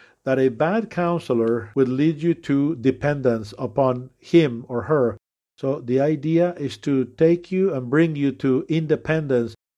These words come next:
where you are only dependent upon God.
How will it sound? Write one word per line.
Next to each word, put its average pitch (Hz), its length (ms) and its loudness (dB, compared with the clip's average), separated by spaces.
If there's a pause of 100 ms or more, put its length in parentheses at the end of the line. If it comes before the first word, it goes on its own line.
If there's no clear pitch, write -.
(140)
where 135 140 2
you 135 160 2
are 143 140 4
only 196 300 2
dependent 160 600 -2
upon 139 580 -4
God. 117 380 0